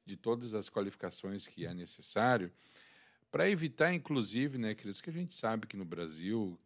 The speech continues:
a, a, a, a, principalmente o empresariado, e às vezes até de uma forma talvez justificada, por uma questão ou outra, mas acaba pulando etapas, né? Então, o funcionário que tá ali sofrendo no dia a dia, acumulando as coisas ali,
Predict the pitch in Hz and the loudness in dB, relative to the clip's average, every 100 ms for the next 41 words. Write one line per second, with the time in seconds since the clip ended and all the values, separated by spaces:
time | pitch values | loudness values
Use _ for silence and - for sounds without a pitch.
0 | - 95 92 - 95 90 - 90 92 87 | -8 -4 -2 -4 -4 -6 -8 -8 -8 -6
1 | 87 - 92 87 85 82 85 - - 143 | -6 -6 -8 -6 -6 -8 -10 -12 -8 -4
2 | 98 85 87 87 87 82 87 123 127 90 | -4 -4 -10 -8 -4 -2 0 0 0 -2
3 | 87 98 139 92 95 98 - 92 90 92 | -8 -4 -4 -4 -4 -6 -6 -8 -8 -8
4 | - 90 92 85 - - _ _ _ _ | -4 -4 -2 -6 -12 -20 _ _ _ _
5 | 95 92 87 90 139 - - - 95 117 | -4 -2 -2 -2 -6 -10 -14 -12 -4 0
6 | 117 85 76 - 82 - - - 82 82 | 0 -2 -10 -16 -18 -16 -6 -6 -6 -12
7 | - 78 98 123 98 90 - - - - | -12 -6 -2 -2 -2 -8 -10 -20 -20 -20
8 | - - 131 135 139 139 127 131 151 131 | -18 -2 2 2 2 2 2 2 4 4
9 | 127 151 127 101 - 90 85 90 90 98 | 4 4 4 2 0 -6 -4 -4 -4 -6
10 | 92 113 123 123 - - - _ 107 104 | -2 0 2 -2 -6 -20 -20 _ -6 -6
11 | - - 135 139 123 117 120 110 98 - | -6 -6 0 2 4 6 6 6 2 -2
12 | 127 120 110 113 113 104 - - 113 101 | 0 0 2 2 2 2 0 -2 -2 -4
13 | - 117 117 110 95 98 101 117 110 101 | 0 2 4 2 -2 -6 -6 -6 -6 -6
14 | 113 117 113 107 101 - 120 110 117 123 | -4 -2 0 0 -2 -4 -4 0 2 2
15 | 120 107 98 - 113 107 101 92 87 90 | 0 -2 -6 -6 -2 -2 -2 -8 -6 -2
16 | 139 139 104 | 0 0 -2